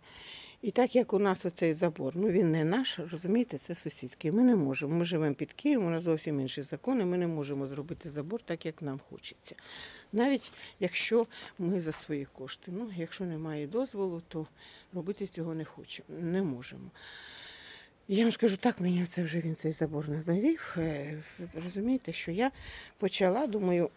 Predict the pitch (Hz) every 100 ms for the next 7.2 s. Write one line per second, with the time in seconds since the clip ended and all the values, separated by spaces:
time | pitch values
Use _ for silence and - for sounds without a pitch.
0 | - 226 202 175 160 165 156 233 - 226
1 | 160 156 226 392 262 - - - 262 233
2 | 147 147 - 202 - - 170 147 151 -
3 | - - - - - - - 208 185 185
4 | 214 - 196 180 - 311 320 156 143 165
5 | 147 - 143 143 208 202 147 - 131 135
6 | 151 165 185 143 139 202 - 208 - -
7 | -